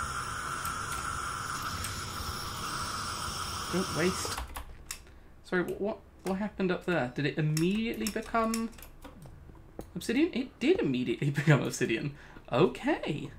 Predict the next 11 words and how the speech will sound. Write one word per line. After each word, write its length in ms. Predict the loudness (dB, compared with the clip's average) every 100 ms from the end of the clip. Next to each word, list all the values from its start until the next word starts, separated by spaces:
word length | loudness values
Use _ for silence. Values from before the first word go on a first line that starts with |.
| -16 -18 -18 -18 -18 -20 -20 -20 -20 -10
Um, 640 | -2 0 0 0 0 0 -2 -6 -20 -20 -16 -8
not 180 | -4 -4
sure 180 | 0 0
why 320 | 2 2 4
it 140 | 4
immediately 960 | 4 4 4 2 0 0 -2 -2 -2 -2 -4 -14 -18 -20 -8
converted. 580 | 0 2 2 0 -2 -2 -12 -20 -8
Last 240 | 0 2 4
time 140 | 0
it 80 | 0
didn't. 220 | -2 -4